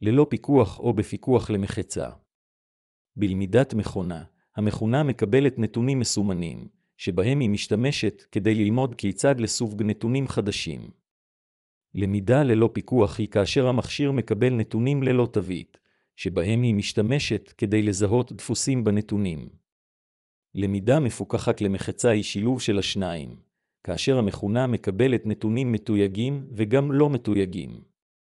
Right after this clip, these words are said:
פונקציות מתמטיות שהופכות לבינה מלאכותית.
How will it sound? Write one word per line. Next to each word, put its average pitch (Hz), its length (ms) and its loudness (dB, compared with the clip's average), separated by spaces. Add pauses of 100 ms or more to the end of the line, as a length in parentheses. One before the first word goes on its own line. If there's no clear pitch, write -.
(600)
פונקציות 139 540 0
מתמטיות 104 800 2
שהופכות 135 540 0
לבינה 110 460 2
מלאכותית. 123 840 -4